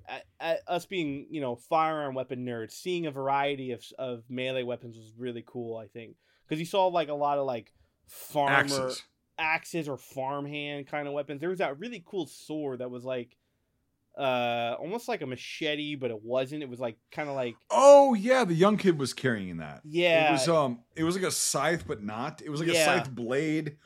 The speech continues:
Speaker 2: on a fucking
Speaker 1: Like, little curved handle, like, almost like a
Speaker 2: Yeah,
Speaker 1: s-, almost like a
Speaker 2: yeah.
Speaker 1: machete handle. Like, it was, I know
Speaker 2: Yeah.
Speaker 1: this is when I hate not knowing shit, but this is, like, this is what I,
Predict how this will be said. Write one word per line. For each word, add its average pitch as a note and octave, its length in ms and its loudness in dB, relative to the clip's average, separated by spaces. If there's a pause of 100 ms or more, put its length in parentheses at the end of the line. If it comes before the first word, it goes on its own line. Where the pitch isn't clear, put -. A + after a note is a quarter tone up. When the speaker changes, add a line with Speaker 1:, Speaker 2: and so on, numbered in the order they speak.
(320)
Speaker 2:
on D3+ 560 0
a C#3 140 -6
fucking A#2 800 -6
Speaker 1:
Like, C3+ 160 -6
little D3 220 -2
curved D#3 560 -4
handle, C#3+ 440 -6
like, C3 160 -4
almost C3+ 240 0
like G#3+ 100 2
a - 20 2
Speaker 2:
Yeah, E3+ 80 4
Speaker 1:
s-, - 180 -6
almost D3+ 300 -4
like D3 100 0
a - 40 -8
Speaker 2:
yeah. C#3 60 -8
Speaker 1:
machete C#3 460 -6
handle. D3+ 440 -6
Like, C#3 180 -6
it G3+ 80 -4
was, C#4 240 -4 (1000)
I F3+ 160 6
know F#3+ 380 4
Speaker 2:
Yeah. F3+ 200 0
Speaker 1:
this G3 200 2
is F#3 120 -8
when E3+ 240 -4
I D#3 120 0
hate D#3+ 320 -4
not D#3+ 220 -6
knowing D#3 280 -8
shit, D#3+ 220 -8
but B2+ 140 -16
this D3+ 180 -10
is, D#3 160 -14
like, C#3 260 -2
this C3+ 420 -10
is D#3+ 100 -12
what D#3 200 -2
I, C#3 200 -2